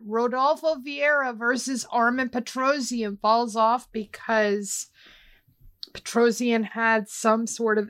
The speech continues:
illness. Elvis Brenner was supposed to fight Esteban Ribovic, but he ended up fighting, um,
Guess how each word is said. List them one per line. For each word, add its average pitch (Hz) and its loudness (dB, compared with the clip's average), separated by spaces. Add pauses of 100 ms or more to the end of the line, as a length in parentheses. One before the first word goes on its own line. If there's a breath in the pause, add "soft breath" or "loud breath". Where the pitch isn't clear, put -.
illness. 262 0 (1400 loud breath)
Elvis 285 0
Brenner 277 2
was 247 0
supposed 262 0
to 339 -2
fight 220 2
Esteban 220 2
Ribovic, 214 -2
but 202 2
he 233 0
ended 240 2
up 202 2
fighting, 214 2
um, 165 -2